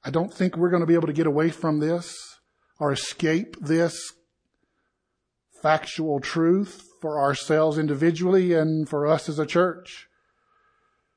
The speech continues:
That personal revival or a church revival has to be preceded by this time of repentance and transformation, and then comes the power of the Spirit. At least that's the way it looks.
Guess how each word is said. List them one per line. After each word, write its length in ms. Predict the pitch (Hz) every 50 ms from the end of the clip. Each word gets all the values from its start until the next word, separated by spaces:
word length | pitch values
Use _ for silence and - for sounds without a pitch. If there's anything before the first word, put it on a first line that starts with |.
| _ _ _ -
That 260 | 139 123 123 - _ _ _ _ _ _ _ _ _ _ _ _ _ _ _ _ _ _ -
personal 380 | - - 165 165 - - 180 170
revival 500 | 170 165 160 165 165 170 175 165 175 185
or 320 | 180 175 143 127 123 123
a 60 | 120
church 460 | 120 - - - 156 165 151 147 - -
revival 580 | 180 165 147 156 156 165 170 170 175 175 170
has 220 | 135 151 165 151 -
to 100 | - 156
be 220 | 143 156 151 151 131 139 _ _ _ _ _ _ _ _ -
preceded 600 | - - 160 143 - - - 180 185 175 185 156
by 160 | 147 156 151
this 180 | 147 151 143 -
time 380 | - - - 160 160 165 165 151
of 160 | 143 131 127
repentance 600 | 135 139 135 135 - 165 170 170 - 156 135 -
and 100 | 139 123
transformation, 800 | - - 151 147 156 156 - 156 139 143 151 165 160 - 147 135
and 240 | 135 131 131 131 123 - - _ _ _ -
then 420 | 113 117 147 185 226 220 202 190
comes 400 | 156 - 165 151 139 135 127 127
the 80 | - 135
power 560 | - 131 139 131 123 117 117 110 104 107 - _ _ -
of 80 | - 120
the 80 | 123
Spirit. 480 | 107 - - 135 113 95 92 92 - _ _ _ _ _ _ _ _ _ _ _ _ _ _ _ _ _ _ _ _ _ _ _ _ _ _ _ _ _ _ _ _ _ _ _ _ _ _ _ _ _ _ _ _ _ _ _ _ _ _ _ _ _ -
At 40 | 165
least 120 | 151 -
that's 160 | - 151 143
the 80 | - 147
way 100 | 131 120
it 120 | 92 -
looks. 420 | 135 196 254 220 123 - - -